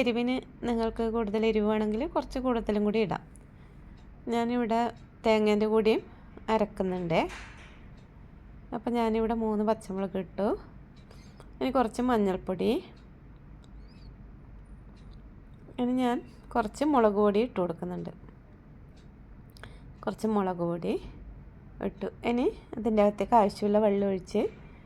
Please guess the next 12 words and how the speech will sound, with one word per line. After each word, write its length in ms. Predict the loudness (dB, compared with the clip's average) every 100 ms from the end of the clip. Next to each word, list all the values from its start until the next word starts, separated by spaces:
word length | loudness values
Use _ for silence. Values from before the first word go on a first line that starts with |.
| -20 -20 -10 -4
അടുപ്പിൽ 300 | -2 0 2 2
വെച്ച് 220 | 2 -2 -2 -4 -18 -10 -10 -8 -4
ഒരു 120 | 0 4
മൂന്ന് 220 | 4 6 4
വിസിൽ 260 | 4 4 6
വരെ 160 | 4 2 0
വേവിക്കണം. 480 | 2 2 0 -4 -6 -10 -20 -18 -20 -20 -20 -20 -20 -20 -8 -4
ഈ 20 | -2
സമയം 300 | 2 4 4 4
നമുക്ക് 360 | 2 0 0 0 -2 -8 -20 -20 -20 -20 -20 -16 -2 0
അരപ്പിന് 380 | 2 2 4 4
വേണ്ടുന്ന 360 | 2 0 0